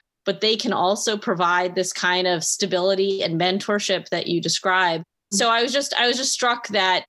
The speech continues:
you guys are really just a great example, both of you and both of your individual stories, of how important it is to think about older youth in foster care. And, you know, that it's not just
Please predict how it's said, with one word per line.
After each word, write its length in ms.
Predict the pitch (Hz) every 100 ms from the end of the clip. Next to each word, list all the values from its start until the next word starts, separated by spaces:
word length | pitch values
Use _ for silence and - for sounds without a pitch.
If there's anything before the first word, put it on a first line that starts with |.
| -
you 120 | 214
guys 260 | 220 214 214
are 100 | 190
really 300 | 196 196 190
just 240 | 190 185
a 40 | 185
great 340 | 185 202 190
example, 840 | 175 175 190 202 208 180 165 160 165
both 280 | 208 247
of 140 | 220 175
you 240 | 165 165
and 120 | 165
both 240 | 165 185 190
of 80 | 165
your 100 | 170
individual 640 | 190 180 175 175 185 156
stories, 580 | - 175 165 160 160 - _ _ -
of 180 | 190
how 240 | 165 208 202
important 400 | 190 - 226 208
it 140 | 196
is 240 | 196 196 175
to 100 | 185
think 200 | 196 180
about 260 | 175 170
older 260 | 208 226 214
youth 300 | 180 170 160
in 100 | 165
foster 340 | 165 165 -
care. 400 | 165 185 170 165 - _ _ -
And, 440 | 190 175 175 165 -
you 100 | 185
know, 160 | 175
that 260 | 175 185 -
it's 220 | 190 -
not 260 | 190 196 202
just 520 | 196 185 - -